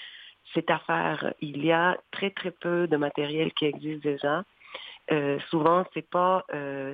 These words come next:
c'est pas nécessairement transférable des autres langues. On a, on a une énorme tradition d'enseignement des langues européennes, par exemple,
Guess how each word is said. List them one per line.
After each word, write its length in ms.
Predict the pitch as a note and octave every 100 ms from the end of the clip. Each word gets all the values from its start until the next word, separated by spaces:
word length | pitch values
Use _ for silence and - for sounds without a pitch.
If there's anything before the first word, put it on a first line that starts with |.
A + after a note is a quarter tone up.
| -
c'est 140 | D#3
pas 100 | F3
nécessairement 460 | F#3 E3 D3+ D#3 E3
transférable 880 | - E3 - D#3 C#3+ E3 G3 D#3+
des 180 | D3 D3
autres 140 | C#3+ -
langues. 260 | D3 D3 C#3
On 140 | C#3+
a, 140 | D3 C#3+
on 160 | C#3+ C#3+
a 60 |
une 260 | C#3+ C#3 C3+ -
énorme 420 | C#3+ D3+ E3 F3
tradition 500 | - D#3 C#3+ - E3+
d'enseignement 680 | E3+ D#3 - C#3+ C#3+ D3 D#3 - - - - -
des 120 | D3
langues 220 | C#3+ D3+
européennes, 600 | D3+ D3 C#3+ D3 D3+ G3+
par 160 | G#3 F3
exemple, 500 | E3+ F#3+ G3+ F3 D#3